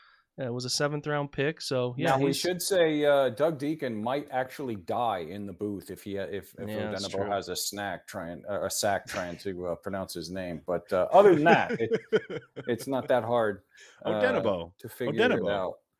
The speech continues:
Speaker 2: So let's, let's get, uh, let's, I see there's some good questions in
Speaker 3: Yeah,
Speaker 2: there,
Speaker 3: pull
Speaker 2: uh,
Speaker 3: some up, Steve.
Speaker 2: already.
Speaker 3: Yeah.
Speaker 2: Um, and, uh, I know y-, y-, you wanted to talk about, uh, the game coming up this week. That's it. Everybody, uh, everybody wants to talk about. Here's a
Speaker 3: Yeah,
Speaker 2: good question from
Speaker 3: that's wh-,
Speaker 2: Smoking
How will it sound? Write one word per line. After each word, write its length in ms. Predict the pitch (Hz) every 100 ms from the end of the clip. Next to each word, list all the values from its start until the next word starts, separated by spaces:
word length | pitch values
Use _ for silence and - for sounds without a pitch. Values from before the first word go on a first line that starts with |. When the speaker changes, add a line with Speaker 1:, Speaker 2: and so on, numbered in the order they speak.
| _ _ _ -
Speaker 2:
So 160 | 170
let's, 220 | 180 208 -
let's 320 | 196 226 -
get, 280 | 247 220 226
uh, 340 | 208 190 156
let's, 240 | 180 190 160
I 260 | 160 139
see 180 | 147 151
there's 200 | 147 139
some 140 | 139
good 200 | 135 160
questions 400 | - 156 151 143
in 220 | 143 139 135
Speaker 3:
Yeah, 140 | 127
Speaker 2:
there, 120 | 131 120
Speaker 3:
pull 180 | 180
Speaker 2:
uh, 20 | 185
Speaker 3:
some 220 | 220 185
up, 160 | 123
Steve. 100 | 117
Speaker 2:
already. 320 | 135 139 202 - _ _ -
Speaker 3:
Yeah. 240 | 170 127
Speaker 2:
Um, 680 | 120 120 120 117 110 107 104 _ -
and, 580 | 120 113 117 113 113 104
uh, 380 | 117 107 104 101 -
I 100 | 113
know 100 | 113
y-, 220 | 110 104 107
y-, 80 | 113
you 360 | 104 113 127
wanted 300 | 135 131 123
to 80 | 113
talk 300 | - 120 113
about, 320 | 95 107 101 - 107
uh, 240 | 98 92 90
the 60 |
game 240 | 92 104 104
coming 220 | 113 107
up 80 | -
this 180 | 104
week. 160 | 139 -
That's 200 | 98 -
it. 60 | 92
Everybody, 640 | 98 98 101 104 101 98
uh, 260 | 95 95 95 - -
everybody 420 | 135 135 110 92
wants 220 | 87 85
to 40 | -
talk 220 | 98 87
about. 240 | 95 104 110
Here's 160 | 104
a 40 | 143
Speaker 3:
Yeah, 160 | 143
Speaker 2:
good 80 | 107
question 240 | 110 - 110
from 100 | 120
Speaker 3:
that's 120 | -
wh-, 100 | 127
Speaker 2:
Smoking 340 | 135 - 127